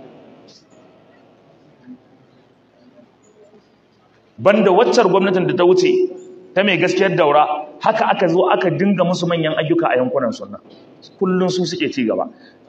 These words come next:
Ina mai rantsuwa muku da Allah, idan wannan abin ya ci gaba da tafiya a haka, na rantse da Allah, arewacin Najeriya sai mun zama tamkar bayi a gurin waɗannan mutane.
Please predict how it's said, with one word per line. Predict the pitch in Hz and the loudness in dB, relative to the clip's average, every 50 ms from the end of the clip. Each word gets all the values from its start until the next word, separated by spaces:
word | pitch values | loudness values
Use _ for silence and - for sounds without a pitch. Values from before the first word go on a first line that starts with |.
| - | -6
Ina | 165 190 196 180 160 | -2 0 2 2 2
mai | 147 139 | 2 0
rantsuwa | 147 151 151 - - 160 160 160 | 0 0 0 0 0 0 0 0
muku | 151 147 120 | 0 0 0
da | - | 0
Allah, | - 135 131 127 107 - - - - - - - - - - _ | 0 0 0 0 0 -2 -4 -12 -12 -18 -20 -20 -20 -20 -10 _
idan | 131 117 113 165 180 190 202 | -6 -2 0 0 2 2 2
wannan | 202 208 208 202 190 175 - 139 | 2 2 2 2 2 2 0 0
abin | 135 151 147 | 0 0 0
ya | 143 139 | 0 -2
ci | - 160 | 0 0
gaba | 139 131 139 139 | 0 2 2 0
da | - 120 | 0 -2
tafiya | 113 120 139 131 | -2 0 2 2
a | - 113 | 2 2
haka, | 113 120 117 113 110 | 0 0 0 0 0
na | 123 139 147 | 2 2 2
rantse | 151 160 160 156 - 135 | 2 0 -2 -2 -2 -2
da | 120 - - 147 | -2 0 -2 0
Allah, | 147 143 131 - | 2 2 2 2
arewacin | 131 135 135 131 131 147 143 | 2 2 0 0 0 0 0
Najeriya | 135 120 113 120 123 120 101 | 0 0 0 0 0 0 0
sai | 107 123 | 0 0
mun | 123 127 | 0 0
zama | 123 131 135 131 | 0 0 -2 -2
tamkar | 127 110 104 - 113 - | -4 -4 -4 -4 -4 0
bayi | 117 123 123 123 | 2 2 2 2
a | - - | 2 0
gurin | - 107 104 107 | 0 0 0 0
waɗannan | 113 - 107 101 98 92 | 0 0 -2 -4 -4 -10
mutane. | 95 92 95 87 82 - | -10 -8 -8 -8 -8 -8